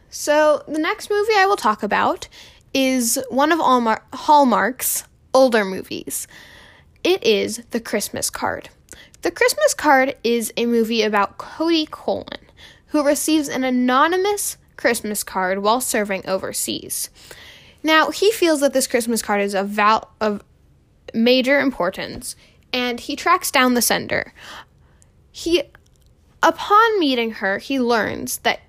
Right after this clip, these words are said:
he, she might just be the person he needs, and she might just be, and she thinks the same. Now, when I was looking for an archetype for this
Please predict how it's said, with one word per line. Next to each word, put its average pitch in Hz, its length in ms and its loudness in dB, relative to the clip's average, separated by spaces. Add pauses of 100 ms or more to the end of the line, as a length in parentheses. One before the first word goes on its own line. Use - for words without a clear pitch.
(280)
he, - 320 -16
she 320 240 -2
might 294 300 2
just 269 280 -6
be 202 140 -4
the - 140 -8
person 208 360 -6
he 202 200 -10
needs, - 400 -14 (280)
and 240 200 -2
she 311 260 -2
might 233 240 -2
just 214 200 -8
be, 214 200 -4 (840)
and 226 280 -4
she 311 720 0
thinks - 400 -6
the 208 120 -6
same. - 340 -6 (1200)
Now, 302 360 2
when 302 160 0
I 320 100 4
was 392 160 2
looking 277 240 -4
for 247 140 -4
an 214 100 -4
archetype - 480 -6
for 208 140 -4
this 226 400 -6